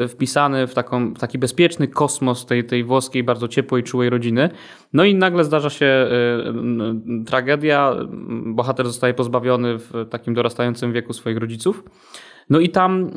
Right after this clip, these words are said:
e, jest, ym, jest taka, mm, no, dramatyczna scena, w której nie pozwalają mu, nie wiadomo w sumie z jakich powodów, chyba takiej dbałości w ogóle o, o, nie wiem, jakąś, e, jakieś, nie wiem, e,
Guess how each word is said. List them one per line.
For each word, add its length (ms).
e, 560
jest, 460
ym, 920
jest 520
taka, 280
mm, 580
no, 120
dramatyczna 520
scena, 260
w 60
której 220
nie 100
pozwalają 580
mu, 220
nie 240
wiadomo 300
w 60
sumie 500
z 40
jakich 340
powodów, 440
chyba 380
takiej 340
dbałości 540
w 60
ogóle 320
o, 220
o, 100
nie 120
wiem, 160
jakąś, 520
e, 180
jakieś, 260
nie 160
wiem, 280
e, 60